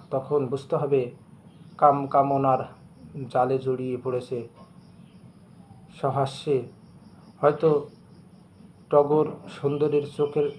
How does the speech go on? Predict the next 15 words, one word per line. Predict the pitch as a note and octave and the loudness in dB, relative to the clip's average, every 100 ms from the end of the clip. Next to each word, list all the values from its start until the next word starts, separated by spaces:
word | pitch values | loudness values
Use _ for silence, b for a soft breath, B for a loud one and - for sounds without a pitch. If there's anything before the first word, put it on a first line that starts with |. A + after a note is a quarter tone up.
| - - | -14 -2
টান | C3+ C3+ B2 - - - - - - | 4 4 4 -6 -18 -20 -20 -20 -14
মনকে | C3+ C#3 D#3 D#3 C#3+ | -6 -4 -4 -4 -4
টেনেছে | C#3 C3+ C3+ - C3+ | -2 -2 -2 0 -2
তোমার। | C3+ B2+ B2 A#2+ - - - - - - - - - - - - - - - - - - - - - - | 0 -2 -2 -4 -6 -20 -20 -20 -20 -20 -20 -20 -20 -20 -20 -20 -20 -20 -20 -20 -20 -20 -20 -20 -20 -8
কাজে | - C3+ C#3+ | 0 2 2
না | C#3 C3+ C3+ C3+ - - - - A2+ | 2 0 0 -4 -10 -20 -20 -18 -12
হলেও | A#2+ D#3 D3+ | -2 2 2
হয়তো | B2+ C3+ C#3 C3+ A#2+ | 2 -2 0 0 -2
ভাবনা | A#2+ B2 C3+ C3+ | -2 -4 -2 -4
চিন্তায় | C3+ C3+ C3 B2+ B2 - - - - - - - - - - | -4 -4 -2 -2 -4 -8 -20 -20 -20 -20 -20 -20 -20 -16 -2
সেই, | D3 D3+ D3 C3+ | 0 0 -4 -10
আহ, | - C3 B2+ | -6 -4 -2
রাজ্যে | B2+ B2 C3 C#3+ | -2 -2 -2 -4
বিচরণ | C3+ B2 C3+ B2 B2 | -4 -4 -2 -2 -4
করছো। | B2 F3+ - C3+ | -4 -6 -6 -10